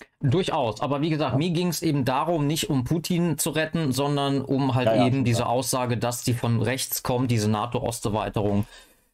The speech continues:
Speaker 1: äh, was das anging. Gut, dann würde ich sagen, dann können wir das auch
Speaker 2: Mhm.
Speaker 1: da belassen, außer wenn du noch irgendwas hast. Ja, ich hab mir hier nochmal mit den Assoziierungsabkommen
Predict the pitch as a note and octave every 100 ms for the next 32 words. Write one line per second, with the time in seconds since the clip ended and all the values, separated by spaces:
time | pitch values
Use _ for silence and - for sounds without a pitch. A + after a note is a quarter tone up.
0 | _ - A2 G#2+ A#2 - - - A#2 G#2+
1 | - - G#2 G#2+ F#2 F#2+ G#3+ D#3 C3+ D3
2 | D3 D3 D3+ C3+ B2 C#3+ C3 C3 - B2
3 | A#2+ - G#2+ G#2 A#2 A#2+ B2 A#2 G2+ C3+
4 | F#3+ - C#3+ C#3 B2+ C3 B2+ B2 - A#2
5 | A#2 A2+ - - - - C#3 - - -
6 | - _ _ _ _ _ _ - G2+ A#2
7 | C3+ C3 A2+ B2+ B2 A2+ A2+ A2+ A2+ A#2
8 | A2+ A2+ B2 D3 C3+ B2 - C3 B2+ C3